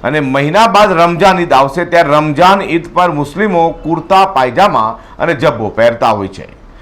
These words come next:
ત્યારે રાણી તળાવ વિસ્તારમાં હકીમ ચીચીની સામે આવેલા અલ બરકા ફેશન એક એકથી ચઢિયાતા અને આકર્ષક ડિઝાઇનવાળા કુર્તા, પાયજામા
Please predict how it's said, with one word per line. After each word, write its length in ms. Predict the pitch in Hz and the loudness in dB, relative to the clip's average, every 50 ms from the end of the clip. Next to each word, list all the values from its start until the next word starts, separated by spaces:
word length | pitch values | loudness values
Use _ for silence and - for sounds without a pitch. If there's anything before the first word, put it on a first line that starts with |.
| - - - | -20 -20 -10
ત્યારે 260 | - 92 98 98 98 98 | -4 -4 -2 -2 -2 -2
રાણી 320 | 107 135 156 175 190 190 190 | -2 -2 0 0 -2 0 0
તળાવ 280 | 185 190 208 214 202 | 2 4 4 4 4
વિસ્તારમાં 500 | 190 185 185 - 196 196 202 202 190 160 135 | 2 0 0 2 2 2 2 2 0 0 -2
હકીમ 280 | 135 - - 185 185 185 | -4 -6 -4 -4 -4 -4
ચીચીની 400 | 180 175 156 - 185 190 196 196 | -6 -8 -4 -2 -2 0 0 -2
સામે 280 | 185 185 165 151 151 143 | -2 -2 -2 -2 -2 -2
આવેલા 360 | 110 147 160 165 165 170 - - | -2 -2 0 0 0 -2 -2 0
અલ 200 | - 156 165 165 143 113 | 0 0 0 -2 -2 -2
બરકા 340 | 123 143 147 147 160 165 160 | -2 -2 -2 0 0 0 0
ફેશન 580 | 135 131 143 139 139 - 175 160 127 107 113 131 - - - - - - | 0 -2 -6 -6 -4 -2 -2 -2 -2 -4 -6 -10 -14 -18 -20 -20 -10 -4
એક 220 | - 160 190 190 185 | -4 -2 -2 -2 -4
એકથી 280 | 202 196 196 214 208 | -6 -4 -4 -4 -4
ચઢિયાતા 600 | 196 - 180 160 147 147 185 226 226 - 107 80 82 76 - - - - | -2 -2 -2 0 0 2 2 0 0 0 -2 -4 -6 -8 -14 -18 -16 -8
અને 140 | - 131 156 | -2 0 2
આકર્ષક 500 | 160 170 - 190 190 190 - 226 175 151 | 2 2 2 0 0 0 0 -2 -2 -2
ડિઝાઇનવાળા 720 | 143 156 147 127 180 190 180 180 170 175 175 170 170 - | -2 -2 -2 0 0 0 0 2 2 2 2 0 0 -2
કુર્તા, 380 | 156 165 156 - - 175 175 175 | -6 -8 -4 0 2 2 2 2
પાયજામા 600 | - - 123 123 123 120 165 - 151 135 92 76 | 2 0 0 -2 0 0 0 0 2 0 -2 -4